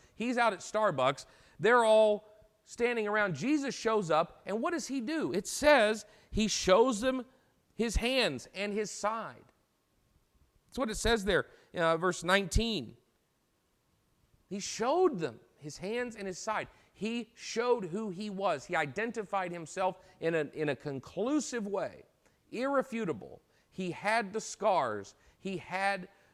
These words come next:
the punctures and the imprints from his crucifixion. Again, further evidence, this is not the ghost of Jesus. His physical form has not changed. He still bears the markings of what occurred. As evidence,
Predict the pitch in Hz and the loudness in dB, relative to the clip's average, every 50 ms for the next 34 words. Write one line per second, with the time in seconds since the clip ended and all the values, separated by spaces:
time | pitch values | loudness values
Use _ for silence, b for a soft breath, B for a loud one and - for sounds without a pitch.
0 | b - 160 - - - - 208 214 202 - - - 151 135 120 117 - 131 131 | b -4 -4 -4 -4 2 4 4 4 4 -2 -6 -6 -4 -4 -4 -4 -6 -8 -8
1 | 135 139 - 190 214 208 170 - - 135 123 104 80 _ _ - - - - _ | -8 -8 -6 -6 -6 -6 -6 -8 -8 -8 -8 -8 -10 _ _ -20 -20 -20 -20 _
2 | _ _ _ _ _ _ _ _ _ _ _ _ _ _ _ _ _ _ - 147 | _ _ _ _ _ _ _ _ _ _ _ _ _ _ _ _ _ _ -6 -4
3 | 143 151 139 - - - 220 - - 180 - - 190 - - - - 110 113 139 | -2 -2 -4 -4 -2 -2 0 4 4 4 4 4 0 0 0 -6 -8 -6 -6 -4
4 | 151 180 170 139 127 135 - - 208 214 160 143 165 202 165 127 117 127 143 - | -2 -2 -2 -2 -4 -6 -10 -6 -6 -2 0 0 0 0 0 -2 -4 -6 -8 -12
5 | b b b b b b b 143 151 - 151 131 131 165 180 - - 135 117 139 | b b b b b b b -8 -6 -6 -6 -6 -4 -4 -4 -4 -6 -4 -2 -2
6 | 139 143 - - 131 127 131 208 220 202 127 110 95 - - - - - - - | -2 -2 -2 -6 -10 -6 -4 -2 -2 -2 -4 -6 -12 -14 -16 -20 -20 -20 -20 -20
7 | _ b b b b b b b - 151 131 - - - 208 233 226 214 175 147 | _ b b b b b b b -8 -8 -8 -6 -2 0 0 0 0 -4 -6 -6
8 | - 196 220 220 185 165 151 170 165 151 - - 185 214 190 135 107 95 - 160 | -2 0 0 0 0 -2 -2 -2 -2 -2 -2 -4 -4 -2 -2 -4 -8 -8 -10 -12
9 | 160 - - 190 208 196 147 117 135 147 185 196 175 143 139 135 139 160 185 196 | -12 -6 -4 -2 -2 -2 -2 0 0 0 0 0 -2 -2 -4 -4 -2 0 -2 -2
10 | 185 185 151 139 143 143 135 147 139 123 - - 202 208 160 113 90 - b b | -2 -6 -6 -4 -4 -4 -2 -2 -2 -2 -2 -2 0 0 0 -2 -4 -8 b b
11 | b b b b b b b b b b b b b b b b b b _ - | b b b b b b b b b b b b b b b b b b _ -2
12 | 180 190 226 294 311 - 294 175 143 107 - - - - - _ | -2 4 6 4 4 4 4 0 0 -2 -2 -12 -20 -20 -20 _